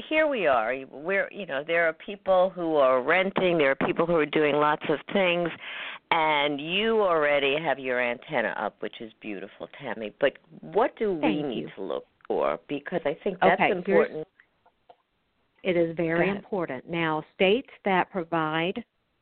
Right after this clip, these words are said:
Speaker 2: public records, like the property appraisers' websites, that's where you find out who the true owner is. California does not have access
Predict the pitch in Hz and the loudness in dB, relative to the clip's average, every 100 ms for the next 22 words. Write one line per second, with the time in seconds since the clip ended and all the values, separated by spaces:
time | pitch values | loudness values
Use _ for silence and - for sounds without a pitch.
0 | _ _ _ - - _ _ - 180 175 | _ _ _ -20 -20 _ _ -4 -2 -2
1 | 180 175 165 208 262 - _ - 165 151 | -4 -6 -6 -4 -6 -6 _ -4 -2 -2
2 | - - 170 160 160 - 175 170 190 160 | -6 -4 -2 -2 -4 -4 -4 -4 -4 -6
3 | - 180 175 202 208 208 - _ _ - | -4 -4 -4 -4 -4 -6 -14 _ _ -20
4 | _ _ - 196 202 - 214 220 247 - | _ _ 0 2 2 -4 -4 -4 -6 -10
5 | _ _ _ _ - 349 359 - 247 247 | _ _ _ _ -2 -2 -2 -4 -4 -2
6 | 233 220 208 196 190 - 208 196 170 - | 0 0 0 0 0 -2 -4 -4 -6 -4
7 | 190 175 180 170 143 127 - - _ _ | -4 -4 -4 -6 -6 -6 -8 -10 _ _
8 | - - _ _ _ _ _ _ _ _ | -20 -20 _ _ _ _ _ _ _ _
9 | _ - 196 196 240 - 190 208 214 156 | _ -4 0 2 0 -2 -4 -4 -4 -6
10 | 151 165 - 185 - 170 175 175 165 160 | -8 -8 -4 -4 -4 -6 -6 -4 -4 -4
11 | 160 165 - 151 | -4 -6 -4 -6